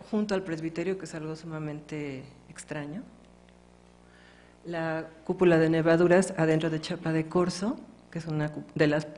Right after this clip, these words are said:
cúpulas más hermosas que por desgracia se dañó con el sismo. Eh, Chapultenango, eh, aquí ya tenemos otra vez la torre campanario, un templo en piedra, la zona Zoque.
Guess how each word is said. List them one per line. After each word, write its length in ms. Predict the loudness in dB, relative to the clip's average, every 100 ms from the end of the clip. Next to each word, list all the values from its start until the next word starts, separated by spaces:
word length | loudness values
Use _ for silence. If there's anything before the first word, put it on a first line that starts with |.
| -20 -20 -12
cúpulas 380 | -6 0 0 2
más 180 | 0 2
hermosas 480 | 4 4 2 -2 -4
que 100 | -4
por 440 | -2 -2 -4 -6
desgracia 420 | -4 -2 -2 -2
se 100 | -6
dañó 300 | -6 -6 -6
con 140 | -8 -8
el 140 | -6
sismo. 380 | -6 -6 -6 -8 -12 -20 -20 -20 -20 -20 -20 -20 -20 -16
Eh, 160 | -10 -6
Chapultenango, 1080 | -4 0 0 2 0 0 -2 0 -2 -2 -4
eh, 120 | -2
aquí 180 | -2 0
ya 120 | -2
tenemos 380 | -2 -6 -6 -6
otra 220 | -6 -4
vez 180 | -4 -4
la 160 | -6 -4
torre 220 | -4 -4
campanario, 800 | -6 -8 -6 -4 -4 -4 -4 -8 -8
un 160 | -8 -4
templo 340 | -6 -4 -2
en 100 | -2
piedra, 500 | 0 2 2 0 -2 -4 -14 -20 -20 -20 -20 -20 -20 -20 -20 -20 -12
la 100 | -10
zona 300 | -8 -8 -10
Zoque. 440 | -10 -10 -6 -6